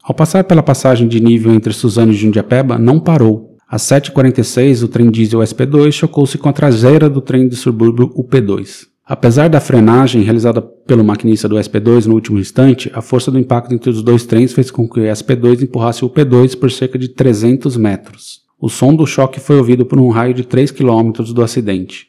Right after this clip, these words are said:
O impacto causou a morte de dezesseis pessoas, incluindo o maquinista Couto e seu ajudante. O chefe da estação de Su-, Suzano tentava entrar em contato com seu colega de estação de Jundiapepa quando ouviu o estrondo.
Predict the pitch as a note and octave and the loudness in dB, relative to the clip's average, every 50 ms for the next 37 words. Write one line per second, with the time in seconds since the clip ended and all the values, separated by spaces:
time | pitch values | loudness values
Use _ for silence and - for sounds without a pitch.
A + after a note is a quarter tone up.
0 | _ _ _ - A2+ G#2+ G#2+ A#2+ B2+ B2+ - - - - C#3+ C3+ B2 B2+ C3+ B2+ | _ _ _ -2 -2 0 0 0 -2 -2 -4 -10 -6 -2 -2 0 0 0 0 0
1 | A#2+ A#2+ A#2+ A#2+ - A2+ A#2 A2 A2 A#2 A#2 G#2+ - - D3 D#3+ D#3+ - F3 D#3+ | 2 2 0 0 -2 -2 -2 -2 -2 -4 -6 -4 -2 -2 -2 -2 0 0 -2 -2
2 | - - B2 A#2+ B2 B2 A#2+ B2+ A#2+ B2+ A#2+ A#2+ A#2+ B2 B2 A#2+ A#2 - A#2+ A#2 | 0 0 0 2 2 2 2 0 0 2 2 2 4 4 2 2 0 -2 -2 -4
3 | A2 - - A2 - - G#2+ A2+ C3 A#2+ - E3+ - D3 - - C#3 C#3 B2+ D3 | -4 -4 -8 -8 -4 -2 0 0 0 -2 -4 -6 -6 -4 -2 0 0 0 0 0
4 | C#3+ A#2+ G#2 F#2+ F#2 - - - _ _ _ B2+ A#2 - - C#3 D3 D#3 - C#3 | 0 -2 -2 -4 -4 -8 -12 -20 _ _ _ -8 -4 -2 0 0 0 0 0 0
5 | C3 A#2+ - - A2 - A#2 A2 G#2 - A2+ G#2 G2+ G2 - _ - - - G#2+ | 0 0 0 -4 -4 -4 -4 -4 -2 -4 -6 -6 -6 -8 -12 _ -10 -4 -4 -2
6 | G2 G#2+ B2 C3 B2 A2 G#2+ - - A2 G#2 - A#2 A#2 B2 A#2+ - B2+ B2 A#2+ | 0 2 2 4 2 2 0 0 -4 -4 -2 -2 -2 0 0 0 0 0 0 0
7 | A#2 A2+ A#2+ A2 A#2 G#2+ G2+ - - - - - A2+ - A#2+ A2+ A2+ G#2+ G#2+ G#2+ | 0 0 -2 -2 -2 -4 -6 -6 -12 -10 -8 -8 -6 -4 -2 -2 -2 -2 -4 -6
8 | - - - A#2 A#2 - A#2 A2 G#2 G#2 A2 A#2 A2+ B2 B2+ B2+ - C3+ C3+ C3+ | -6 -8 -8 -8 -6 -4 -4 -4 -4 -4 -4 -2 -2 -2 -2 0 0 -2 0 0
9 | - D3+ C#3+ C3+ C#3 - _ _ - E3+ E3+ F3+ F#3+ D3 A2+ G#2+ F#2+ G2+ A2 A#2+ | -2 -6 -6 -8 -12 -18 _ _ -2 0 0 0 0 -2 -2 -4 -4 -4 -6 -8
10 | - - - - - - G2+ G2 _ | -10 -12 -14 -14 -14 -14 -16 -18 _